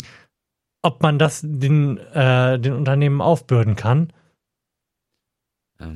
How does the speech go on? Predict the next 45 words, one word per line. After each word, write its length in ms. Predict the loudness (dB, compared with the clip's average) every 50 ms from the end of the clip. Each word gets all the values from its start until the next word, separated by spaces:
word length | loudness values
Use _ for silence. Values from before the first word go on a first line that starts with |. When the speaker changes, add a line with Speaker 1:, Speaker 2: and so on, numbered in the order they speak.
| -4 -2
Speaker 1:
Einfach 260 | 0 0 2 0 0
um 200 | 2 2 4 4
diesen 280 | 4 4 4 4 4 2
gesellschaftlichen 760 | 2 2 2 2 2 2 0 0 0 -2 -2 0 2 2
Nutzen 320 | 2 2 0 -2 -2 -2 -2
zu 200 | 0 0 0 2
haben. 300 | 2 2 0 0 0 -2
Speaker 2:
Mhm. 260 | -2 -4 -6 -8 -10 -12 -18 _ _ _ _ _ -8
Speaker 1:
Obwohl 260 | -4 -2 0 2 2
die 120 | 2 2 0
halt 140 | 0 -2
einfach 320 | -2 -4 -6 -4 -6 -6 -6
nichts 200 | -6 -8 -6 -2
beitragen. 680 | 0 0 0 0 -2 -4 -4 -2 -2 -2 -2 -4 -4 -6 -14 -20 -20 -20 -20 _ _ _ _ _ _ _ _ _ _ _ _ _ _ _ _ _ _
Und, 240 | 0 0 0 0 -2 -8 -20 -20 _ -2
aber 160 | 0 2 2
ich 120 | 0 0
glaub, 340 | 0 0 0 0 0 -2 -4
ich 140 | -8 -4 0
glaube, 280 | 2 2 4 4 2
ich 120 | 0 0 0
würde 180 | 0 0 2
sagen, 320 | 0 0 0 0 2 0 0
nein. 380 | -2 -4 -6 -8 -10 -12 -14 -16 _ _ _ _ _ _ _ _
In 140 | -2 0 2
diesem 240 | 2 2 2 2 0
Fall 220 | 0 0 0 2
Speaker 2:
Ich, 60 | 2
Speaker 1:
nicht. 280 | 2 0 0 -2 -6 -8
Speaker 2:
ich 160 | -8 -8 -6
glaube 200 | -4 -2 -2 0
Speaker 1:
Bei, 120 | 0 0 0
bei 140 | 0 0
Speaker 2:
auch. 40 | 0
Speaker 1:
Praktika 500 | 0 -2 -4 -4 -6 -6 -2 0 0 2
im 180 | 2 0 -2 -2
Studium 400 | -2 0 0 2 2 2 2 0
sehe 80 | 0
ich 60 | -2 -4
das 140 | -4 -6 -6
aber, 180 | -8 -8 -8
glaube 200 | -10 -10 -10 -10
ich, 100 | -12 -12
anders. 380 | -12 -12 -12 -12 -14 -14 -16 -14 -12
Speaker 2:
Mm. 540 | -10 -10 -8 -8 -10 -10 -10 -10 -12 -14